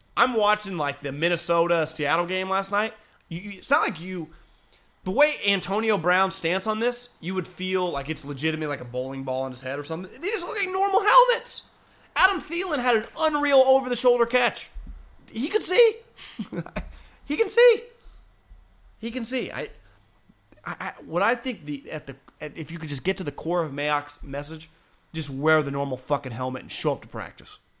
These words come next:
That, that, i-, if he could have just said that, "Can this guy just put on a fucking normal big helmet and practice tomorrow? For the love of God." <laughs> You know what he'll find out? It's not that bad. <laughs> You know? It's not that bad.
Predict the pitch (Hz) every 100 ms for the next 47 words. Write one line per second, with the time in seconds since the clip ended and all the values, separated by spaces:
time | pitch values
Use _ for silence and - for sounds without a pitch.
0 | _ _ _ 151 185 175 - 180 - 165
1 | 196 190 156 143 147 127 113 - - _
2 | _ _ 147 175 208 202 165 117 - -
3 | 196 196 143 - 170 185 165 165 165 151
4 | 151 147 151 147 117 127 120 127 - 120
5 | 123 - - - 156 139 135 151 151 131
6 | 123 123 117 120 123 - _ - - -
7 | _ - - - 160 - - - - -
8 | - - - - - - - - - -
9 | 202 254 262 226 180 220 220 208 214 214
10 | - _ 139 - 156 151 147 135 131 123
11 | 98 - - - _ - - _ - -
12 | 185 127 160 156 - - - - - -
13 | - 151 151 - 190 - - - - -
14 | 123 - -